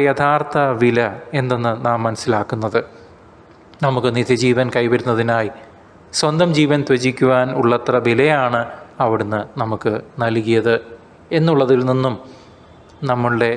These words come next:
ജീവൻ്റെ വില, നമ്മുടെ ആത്മാവിൻ്റെ വില തിരിച്ചറിയാം സഹോദരങ്ങളെ. സ്വന്തം ശരീരവും രക്തവും നമുക്ക് ഭക്ഷണമായി നൽകുന്നതിന് അവിടുന്ന് നടത്തിയ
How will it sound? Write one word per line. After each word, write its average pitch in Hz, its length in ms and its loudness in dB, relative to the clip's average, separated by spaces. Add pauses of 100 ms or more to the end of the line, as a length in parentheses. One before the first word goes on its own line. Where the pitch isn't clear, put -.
(220)
ജീവൻ്റെ 113 480 0
വില, 107 140 0 (560)
നമ്മുടെ 147 240 0 (100)
ആത്മാവിൻ്റെ 117 480 -2
വില 107 240 0
തിരിച്ചറിയാം 107 580 -2
സഹോദരങ്ങളെ. 117 600 0 (540)
സ്വന്തം 170 500 2 (160)
ശരീരവും 147 540 2
രക്തവും 131 340 0
നമുക്ക് 123 360 0
ഭക്ഷണമായി 120 540 -2
നൽകുന്നതിന് 113 560 0 (540)
അവിടുന്ന് 127 460 2
നടത്തിയ 117 380 0